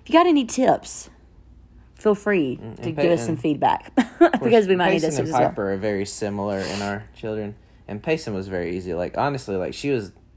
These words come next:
Speaker 2: the youngest, I
Speaker 1: Mm-hmm.
Speaker 2: think, that, or
Speaker 1: Of all of 'em.
Speaker 2: of all of 'em that
Speaker 1: Yeah.
Speaker 2: potty, like, her and Caden literally potty trained at the same time.
Speaker 1: Uh-huh.
Speaker 2: Like,
Speaker 1: 'Cause when I met her, she was potty trained, and
Speaker 2: Yeah.
Speaker 1: I met her when she was literally turning three.
Speaker 2: Yeah.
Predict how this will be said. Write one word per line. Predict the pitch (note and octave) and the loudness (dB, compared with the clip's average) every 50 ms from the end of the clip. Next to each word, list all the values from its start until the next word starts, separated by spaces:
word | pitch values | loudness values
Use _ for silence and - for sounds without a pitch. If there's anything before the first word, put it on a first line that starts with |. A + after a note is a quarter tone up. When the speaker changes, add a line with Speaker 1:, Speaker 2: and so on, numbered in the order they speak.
| - - _ _ _ _ - - | -20 -20 _ _ _ _ -14 -10
Speaker 2:
the | F#2 F2+ | -8 -6
youngest, | F2+ F#2 G2+ G2+ F2+ F2 F#2+ - - - - - - - | -4 -4 -4 -4 -4 -6 -8 -8 -10 -18 -20 -18 -12 -10
I | |
Speaker 1:
Mm-hmm. | E3+ E3 E3 E3 | -8 -6 -4 -4
Speaker 2:
think, | E3 D#3+ D#3+ E3 D3+ - | -4 -4 -6 -6 -10 -12
that, | - - - - | -14 -14 -12 -10
or | - F#3+ E3+ - - - - | -10 -10 -10 -10 -10 -8 -4
Speaker 1:
Of | - - | -2 2
all | A2 D#2 E2+ - - | 2 2 2 2 -2
of | - - | -4 -4
'em. | - - - | -6 -8 -6
Speaker 2:
of | F#2 | -4
all | A2 A2+ G#2+ F#2+ | -2 -2 0 -2
of | G2 F#2 | -2 -6
'em | F#2+ F#2+ | -8 -8
that | D2 - | -6 -2
Speaker 1:
Yeah. | F2 F2 | -2 -2
Speaker 2:
potty, | F2 F2 | -2 -2
like, | F2 F#2+ F2+ - - _ _ - - _ - - _ - | -4 -6 -6 -8 -12 _ _ -20 -20 _ -20 -20 _ -4
her | - F3 | -2 0
and | F3 D3 | 0 0
Caden | B2 - C3 C3 A2+ G#2+ | -2 -2 -2 -2 -2 -2
literally | G#2+ G2+ G2 F#2 | -4 -2 -4 -4
potty | F#2 - A2+ G#2 F#2+ | -4 -2 -4 -4 -4
trained | - F#2+ F2 F2 D#2 | -4 -8 -10 -10 -10
at | - | -12
the | - | -12
same | E2+ G2+ F#2 E2 E2 | -10 -10 -10 -10 -8
time. | E2+ F2+ - - F2 F2 F2 - | -10 -10 -10 -10 -12 -12 -10 -8
Speaker 1:
Uh-huh. | - F3+ E3+ F3 F3 E3+ - - - _ _ _ _ - _ _ _ - - | -4 -4 -2 -2 -4 -6 -8 -14 -20 _ _ _ _ -20 _ _ _ -18 -12
Speaker 2:
Like, | - F#2+ - - - - | -10 -10 -10 -8 -4 -2
Speaker 1:
'Cause | G3+ F3+ | 0 2
when | G3+ F#3+ | 4 4
I | G#3 | 4
met | G3+ F#3+ E3+ | 4 4 2
her, | F3+ A#3 | 2 0
she | C#4+ - G#3 | 0 0 -2
was | E3+ - | -2 -2
potty | - D#3+ D#3 D3+ | -2 -2 -2 -2
trained, | D#3 - D#3 D#3 E3 E3+ E3 - - - - | -2 -4 -4 -4 -4 -6 -10 -12 -16 -10 -6
and | E3+ E3+ | -4 -2
Speaker 2:
Yeah. | - E3+ E3+ - - - - | -2 -2 -4 -6 -10 -6 -2
Speaker 1:
I | E3+ F#3 | -2 0
met | G3 F3+ E3+ | 0 0 -2
her | E3+ F#3+ | -2 -2
when | G3+ F#3+ F3+ | -2 -2 -4
she | F3 - - | -6 -4 -2
was | E3+ D#3+ D#3 D3+ D3+ - - - - - - - - _ - - - | -2 0 0 -2 -6 -10 -16 -20 -20 -20 -20 -20 -20 _ -20 -14 -12
literally | E3+ D#3+ D#3+ E3 E3+ F3 F3 E3+ D#3+ | -10 -8 -4 0 0 2 2 0 0
turning | E3 D#3+ D#3 D3 | 0 -2 -2 -2
three. | C#3+ - D3+ D3 B2+ - - - - - - - | -4 -2 -2 -2 -2 -2 -6 -8 -12 -16 -10 -8
Speaker 2:
Yeah. | G#2+ F#2 D2 D2 | -6 -6 -6 -8